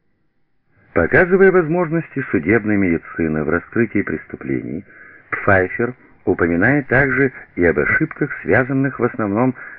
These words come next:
с неправильным отбором и хранением вещественных доказательств.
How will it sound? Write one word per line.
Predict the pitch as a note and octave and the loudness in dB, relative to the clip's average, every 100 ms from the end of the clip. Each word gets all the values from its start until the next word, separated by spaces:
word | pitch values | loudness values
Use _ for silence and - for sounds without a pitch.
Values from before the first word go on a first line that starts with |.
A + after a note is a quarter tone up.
| - | -16
с | - - | -8 0
неправильным | B2+ C3 D#3 D3 C#3+ C#3+ | 2 4 2 2 2 0
отбором | C#3+ B2+ A#2 D#2+ C#2 A1+ - - - | 0 0 2 2 0 -8 -14 -16 -4
и | A2 | -2
хранением | - G2 A2+ C#3+ C#3 G#2+ | 2 2 2 2 2 0
вещественных | F2 - C3 C3+ - B2 A#2 | -2 0 0 0 -2 -2 0
доказательств. | G2+ G#2+ G#2+ C#2 A#1 - - | -2 0 -2 -4 -10 -10 -18